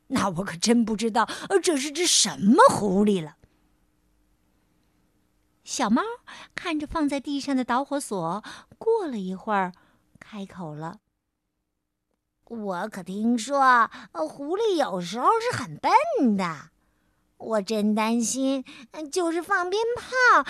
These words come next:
它也不明白。哎，不如咱们再给狐狸，哎，闹闹鬼儿，哎，彻底把它吓回去吧。”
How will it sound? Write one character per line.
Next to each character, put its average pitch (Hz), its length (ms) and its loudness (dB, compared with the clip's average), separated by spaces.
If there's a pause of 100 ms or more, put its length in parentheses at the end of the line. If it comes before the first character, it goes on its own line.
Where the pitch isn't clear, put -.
(200)
它 - 160 -8
也 254 160 -2
不 247 220 -2
明 220 500 2
白。 226 200 2 (920)
哎， 208 320 -12 (600)
不 190 120 -8
如 175 360 -8 (340)
咱 - 200 -14
们 202 140 -4
再 226 180 -6
给 143 140 -18
狐 180 340 -8
狸， 262 220 -4 (300)
哎， 285 100 -10
闹 392 240 0
闹 247 140 0
鬼 214 120 -8
儿， 226 340 -4 (280)
哎， 320 140 -8
彻 277 440 -6
底 294 360 -2 (400)
把 - 200 -6
它 226 80 -6
吓 - 460 2
回 233 160 -2
去 226 300 -4
吧。” 180 340 -8